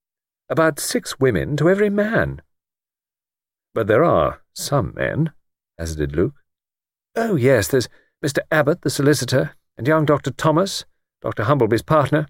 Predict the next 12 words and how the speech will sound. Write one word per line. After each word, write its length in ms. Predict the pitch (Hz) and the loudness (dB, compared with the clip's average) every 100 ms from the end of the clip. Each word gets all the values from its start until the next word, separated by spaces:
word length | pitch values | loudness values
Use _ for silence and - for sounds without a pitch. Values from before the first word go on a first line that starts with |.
| _ _ - | _ _ -6
and 80 | 131 | -2
Mister 220 | 151 147 | 0 2
Wake, 460 | 123 147 185 - - | 4 4 2 -6 -4
the 80 | |
rector, 460 | 123 147 143 165 175 _ _ _ | 0 0 0 -4 -4 _ _ _
and, 360 | 160 165 165 165 | -2 0 2 2
uh, 160 | 147 - _ _ _ _ | 0 -4 _ _ _ _
who 140 | 165 139 | -6 -4
else 140 | 117 | -2
is 100 | 120 | 0
there, 120 | 113 | 2
Gordon? 320 | 120 120 131 | 4 4 2